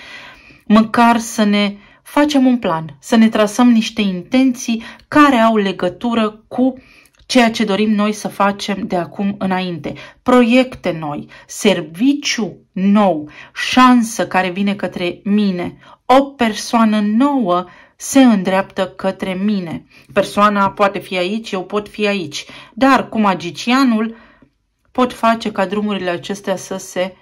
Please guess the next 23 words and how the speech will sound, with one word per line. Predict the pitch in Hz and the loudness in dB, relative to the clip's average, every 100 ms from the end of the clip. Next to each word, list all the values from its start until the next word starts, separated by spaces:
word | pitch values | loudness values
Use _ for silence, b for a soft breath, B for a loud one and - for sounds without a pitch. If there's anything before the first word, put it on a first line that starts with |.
| b b b _ | b b b _
intersecteze. | 226 226 220 202 214 214 - 180 156 - - _ _ _ _ _ _ _ _ | 0 2 -2 -2 -6 -6 -2 -2 -2 -10 -14 _ _ _ _ _ _ _ _
Poate | 226 262 269 | 2 2 2
fi | 269 262 | -2 -2
și | 254 | -2
cineva | 254 254 247 247 | 0 2 4 4
din | 233 233 | 2 0
trecut. | 233 233 - 170 - | -2 -6 -8 -10 -10
Este | - 202 214 - 220 214 - | -2 0 0 -2 -4 -4 -4
energie | 208 190 180 175 190 196 | -2 -2 -4 -6 -6 -4
masculină. | 185 190 - - 208 214 220 180 - B B B | -2 -4 -4 -6 -2 2 2 0 -10 B B B
Sunt | - 202 190 | -6 -4 -4
semne | - 240 269 262 | 0 4 6 4
de | 240 | 2
foc | 247 254 247 247 | 0 0 -2 0
aici | 240 233 233 | -2 -2 -2
implicate, | 233 233 240 226 226 233 226 - | -2 -2 -2 -2 -2 -4 -8 -10
dar | 185 190 202 202 _ _ _ _ _ _ _ _ _ _ | -2 0 0 -2 _ _ _ _ _ _ _ _ _ _
mai | - 190 185 | -2 0 0
presus | 180 170 220 | -4 -4 -4
de | 185 | -4
toate | - 196 196 196 | 0 0 0 -4
sunt | 190 180 | -8 -10
semne | 170 196 190 185 | -6 -4 -2 -4